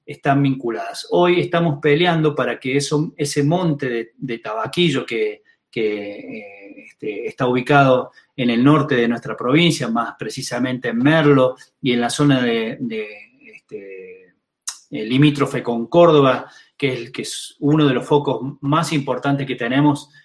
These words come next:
eh, en esta época de incendio, sea ayudada por bomberos, por bomberos y por personas que tratan de ayudar sin cobrar nada, digamos, una cuestión casi ilógica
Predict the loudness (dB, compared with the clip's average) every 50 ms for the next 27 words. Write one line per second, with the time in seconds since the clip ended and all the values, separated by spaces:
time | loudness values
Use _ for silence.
0 | _ _ _ -10 -8 -8 -6 -6 -4 0 0 0 0 2 2 2 2 2 0 -4
1 | -4 -4 -4 -4 -6 -6 -6 -2 -2 0 2 2 2 2 0 0 -2 -8 -14 _
2 | _ _ _ _ _ _ _ _ _ _ _ _ _ _ _ _ _ _ _ _
3 | _ _ -10 -8 -4 0 2 2 4 4 4 6 6 6 6 4 2 0 -2 -4
4 | -4 -4 -4 -4 -6 -6 -8 -10 -12 -14 -16 -20 -20 -20 -20 _ _ _ _ _
5 | _ _ _ _ _ -10 -8 -6 -4 -2 0 2 2 2 2 2 0 -2 -4 -4
6 | -6 -6 -6 -6 -4 -4 -4 -4 -2 -2 0 0 0 0 0 0 0 0 0 0
7 | 2 2 2 2 2 0 0 2 2 2 2 2 2 2 2 4 4 4 4 2
8 | 0 -4 -10 _ _ _ -12 -10 -6 -4 -2 -2 -2 -2 -2 -2 -2 0 2 2
9 | 2 2 0 -4 -8 -8 -8 -8 -8 -10 -12 -12 -14 -16 -18 -20 _ _ _ _
10 | _ -14 -12 -10 -10 -10 -12 -14 -16 -18 -20 _ -20 -20 _ _ 0 0 0 0
11 | -2 -6 -4 0 2 2 2 2 0 0 -2 -2 -2 -4 -4 -4 -4 -4 -2 0
12 | 2 2 2 2 0 -4 -4 -2 -2 -2 -4